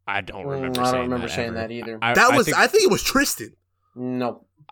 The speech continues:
Speaker 1: I,
Speaker 2: I said
Speaker 1: I
Speaker 2: something
Speaker 1: don't
Speaker 2: about
Speaker 1: remember. I
Speaker 2: her
Speaker 1: re-
Speaker 2: and Nezuko hanging out, and I liked that, and I
Speaker 3: No,
Speaker 2: thought it was cool.
Speaker 3: no, no, no. I specifically remember 'cause I said,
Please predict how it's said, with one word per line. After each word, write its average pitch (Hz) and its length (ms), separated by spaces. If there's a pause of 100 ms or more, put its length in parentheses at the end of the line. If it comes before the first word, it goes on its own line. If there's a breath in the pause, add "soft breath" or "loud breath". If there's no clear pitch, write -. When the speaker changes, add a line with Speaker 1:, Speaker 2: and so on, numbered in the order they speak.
(140)
Speaker 1:
I, 139 280
Speaker 2:
I 143 100
said 175 140
Speaker 1:
I - 40
Speaker 2:
something 208 260
Speaker 1:
don't 185 80
Speaker 2:
about 160 220
Speaker 1:
remember. 107 200
I 185 60
Speaker 2:
her 190 140
Speaker 1:
re- - 40
Speaker 2:
and 165 320
Nezuko 160 520
hanging 143 340
out, 185 300
and 135 100
I 123 80
liked 151 300
that, 139 80
and 139 80
I 135 80
Speaker 3:
No, 165 80
Speaker 2:
thought 151 140
it 104 40
was - 100
cool. 240 240
Speaker 3:
no, 127 340 (140)
no, 131 460 (140)
no. 110 380 (440)
I 131 160
specifically 220 500
remember 196 280
'cause 135 100
I 160 80
said, 156 260